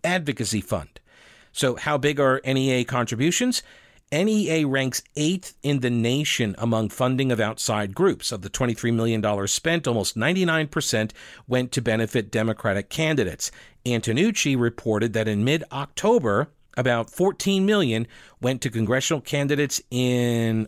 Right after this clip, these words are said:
Arkansas, Georgia, Iowa, Michigan, New Mexico, New York, and North Carolina. Exactly. And he has a whole breakdown. He's got a chart. And by the way, you can get these links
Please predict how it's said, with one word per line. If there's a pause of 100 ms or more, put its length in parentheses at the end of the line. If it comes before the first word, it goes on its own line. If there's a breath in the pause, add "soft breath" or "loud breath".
Arkansas,
Georgia, (100)
Iowa,
Michigan,
New
Mexico,
New
York,
and (540 loud breath)
North
Carolina. (280)
Exactly. (120)
And
he
has
a
whole
breakdown.
He's
got
a
chart.
And
by
the
way,
you
can
get
these
links